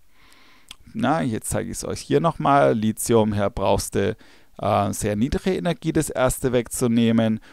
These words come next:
Und dann ist es wie Helium, dann hüpft es hier nach oben und dann sieht es wie Helium aus und hat natürlich eine hohe Ionisierungsenergie, fast zweite Elektron.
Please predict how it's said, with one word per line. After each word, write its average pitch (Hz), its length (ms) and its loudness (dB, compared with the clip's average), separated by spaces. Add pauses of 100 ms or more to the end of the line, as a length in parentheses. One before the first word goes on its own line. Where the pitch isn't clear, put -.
Und 117 160 -4
dann 156 160 2
ist 135 80 -2
es 120 180 -4
wie 107 80 0
Helium, 139 560 0
dann 131 140 2
hüpft - 280 -4
es - 120 -4
hier 117 120 0
nach 104 180 -4
oben 165 560 0 (460)
und 123 180 -2
dann 113 140 2
sieht 107 180 -2
es 107 140 -4
wie 101 80 -2
Helium 156 460 0
aus 139 220 0
und 131 100 0
hat 127 120 -4
natürlich 123 320 2
eine 107 160 0
hohe 101 440 2 (180)
Ionisierungsenergie, 98 1400 -6
fast 160 220 -2
zweite - 280 -2
Elektron. 98 600 -8